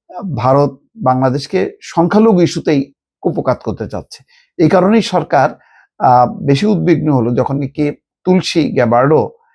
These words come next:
একই কথা, আহ, বলেছে, অর্থাৎ ভারতীয় বক্তব্যের সঙ্গে তুলসী গ্যাবার্ডের যে বক্তব্য, সেটা মিলে যাওয়ায়, আহ, সরকার উদ্বিগ্ন হয়েছে এবং ডক্টর মোহাম্মদ ইউনূস ব্যাখ্যা করার চেষ্টা করছেন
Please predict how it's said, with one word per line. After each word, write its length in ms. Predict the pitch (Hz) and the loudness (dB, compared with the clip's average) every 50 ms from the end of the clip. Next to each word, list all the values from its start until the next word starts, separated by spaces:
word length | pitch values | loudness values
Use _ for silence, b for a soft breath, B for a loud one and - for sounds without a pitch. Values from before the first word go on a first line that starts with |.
| _ _ - | _ _ -4
একই 240 | - 135 139 160 139 | -4 -2 -2 -2 -2
কথা, 360 | 151 139 143 139 135 135 b b b b b b _ - | -2 0 0 0 0 -2 b b b b b b _ -6
আহ, 180 | - - 127 123 | -2 0 0 2
বলেছে, 320 | 117 120 117 127 - - | 2 0 0 0 0 -2
অর্থাৎ 240 | 156 135 - 143 120 | -2 -2 0 -2 -2
ভারতীয় 420 | - - 117 123 135 123 - 131 113 | 0 0 0 0 0 2 2 0 0
বক্তব্যের 400 | 117 117 - - 120 113 120 117 | 0 -2 -4 -6 -6 -4 -4 -6
সঙ্গে 400 | - 123 - 156 151 139 143 143 139 b b b b _ _ | -6 -8 -6 -4 -2 -2 -2 -2 -4 b b b b _ _
তুলসী 260 | - 151 151 143 190 165 | 0 2 2 2 2 2
গ্যাবার্ডের 500 | 156 147 135 139 143 139 143 127 117 98 | 2 4 2 2 2 2 0 -2 -4 -4
যে 120 | - 127 | -4 -4
বক্তব্য, 420 | 110 107 113 - - 123 104 104 113 | -4 -4 -6 -8 -8 -8 -8 -8 -8
সেটা 260 | - - 110 131 127 | -8 -6 -4 -2 0
মিলে 260 | 117 131 143 160 170 151 | 0 2 4 4 4 4
যাওয়ায়, 300 | 147 123 110 127 180 - b b b b b b _ _ - | 4 2 2 2 0 -2 b b b b b b _ _ 0
আহ, 320 | 143 123 113 113 107 110 | 2 2 2 2 0 -2
সরকার 440 | 113 - 131 113 107 - 120 117 113 123 - - _ - - - - - - _ | -4 -4 -6 -6 -2 0 0 0 0 -2 -8 -20 _ -16 -12 -10 -10 -10 -8 _
উদ্বিগ্ন 420 | - 135 120 113 139 175 - 170 160 | -2 -2 0 2 0 0 0 0 0
হয়েছে 220 | 165 165 - 190 | -2 0 0 0
এবং 120 | 165 147 120 110 107 101 | 0 0 0 0 0 -2
ডক্টর 220 | 110 101 - - | -2 -2 -2 -2
মোহাম্মদ 280 | 113 113 113 113 101 104 | 0 2 2 0 0 0
ইউনূস 380 | 101 110 117 139 180 180 - B B B B B B B B - 208 | 0 2 2 2 0 -2 -6 B B B B B B B B -6 -4
ব্যাখ্যা 280 | 117 123 - - 135 | -4 -4 -4 -4 -2
করার 180 | - 110 110 104 - | -2 -2 -4 -4 -6
চেষ্টা 280 | - 104 - - 117 | -10 -12 -10 -10 -8
করছেন 380 | - 101 113 - - 202 220 | -8 -8 -8 -6 -6 -6 -6